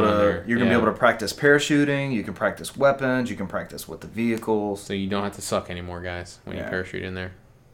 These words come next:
Speaker 2: Well, we, we, that's the first thing we mastered was
Speaker 1: Mm-hmm.
Speaker 2: parachuting, 'cause we wanna get the hell away from the people with the guns. We weren't <laughs> confident enough with the guns. I still wanna practice with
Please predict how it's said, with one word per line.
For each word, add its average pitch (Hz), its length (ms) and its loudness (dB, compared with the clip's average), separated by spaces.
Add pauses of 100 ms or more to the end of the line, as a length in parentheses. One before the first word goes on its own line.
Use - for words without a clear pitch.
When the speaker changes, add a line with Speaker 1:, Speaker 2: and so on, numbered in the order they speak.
(460)
Speaker 2:
Well, 110 160 -2
we, 123 300 -4
we, 185 240 -2 (200)
that's 143 200 4
the 165 80 2
first 139 240 0
thing 90 140 -4
we 87 100 -2
mastered 92 340 -2
was 107 100 -2
Speaker 1:
Mm-hmm. 110 100 -4
Speaker 2:
parachuting, 90 440 -2 (320)
'cause 110 160 -10
we 123 80 -2
wanna 120 180 4
get 117 160 -2
the 110 80 0
hell 127 140 4
away 117 160 6
from 117 140 -2
the 107 60 0
people 113 240 -4
with 107 120 -6
the 107 80 -6
guns. 110 400 -2 (320)
We 123 80 0
weren't 143 220 2
<laughs> 160 120 4
confident 131 300 4
enough 127 240 2
with 127 80 -2
the 113 80 -4
guns. 113 380 -2 (1800)
I 113 80 4
still 123 260 4
wanna 98 140 2
practice 95 440 -2
with 95 140 -2